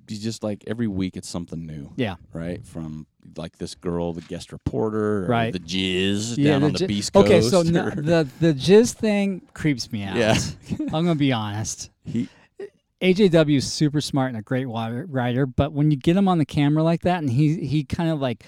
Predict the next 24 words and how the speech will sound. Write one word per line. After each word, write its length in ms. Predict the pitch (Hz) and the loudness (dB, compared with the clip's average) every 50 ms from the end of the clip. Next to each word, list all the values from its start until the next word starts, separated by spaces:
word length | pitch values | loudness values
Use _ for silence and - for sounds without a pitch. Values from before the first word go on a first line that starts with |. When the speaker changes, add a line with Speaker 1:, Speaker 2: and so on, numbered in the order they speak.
| - - - _ _ | -20 -20 -20 _ _
Speaker 2:
draws 400 | _ - 143 135 127 131 135 110 | _ 2 2 4 4 4 2 2
out 240 | 131 131 135 135 - | 0 0 0 -2 -2
the 120 | - 117 | -6 -8
jizz, 640 | 104 98 98 - - 117 117 113 110 113 117 127 131 165 | -8 -8 -10 -8 -4 -2 -2 0 0 2 0 0 -2 -2
I 120 | - 139 127 | -4 -4 -4
just 260 | - - - - - | -2 -2 -6 -6 -6
get 160 | - 151 - | -8 -8 -8
creeped 640 | - - - - - - - 139 139 131 - - - | -10 -14 -16 -16 -16 -10 -4 0 0 0 0 -2 -4
out 300 | - 131 143 170 - - | -2 -2 -2 -2 -4 -6
Speaker 1:
<laughs> 40 | - | -6
Speaker 2:
every 260 | - 123 127 131 160 | -6 -6 -4 -4 -4
time 260 | 156 - - 143 156 170 | -6 -4 -4 -4 -2 -2
he 60 | 170 | -4
does 320 | 147 - 160 220 262 214 | -2 -2 -2 -2 -2 -4
it. 100 | - 120 - - - | -6 -10 -10 -16 -6
Because 260 | - 196 - 220 185 175 | -4 2 2 4 4 4
normally 380 | 185 196 226 277 294 262 226 | 6 6 6 6 4 4 2
he 80 | 185 185 | 4 4
has, 160 | 185 180 165 | 4 2 2
like, 200 | 175 165 151 - | 2 0 0 -2
a 80 | 151 131 | -4 -4
tie, 200 | - - - - - | -4 -8 -8 -8 -10
it's 360 | 277 220 - 392 320 175 - | -10 -10 -8 -10 -10 -2 0
like 160 | 220 208 185 | 0 0 0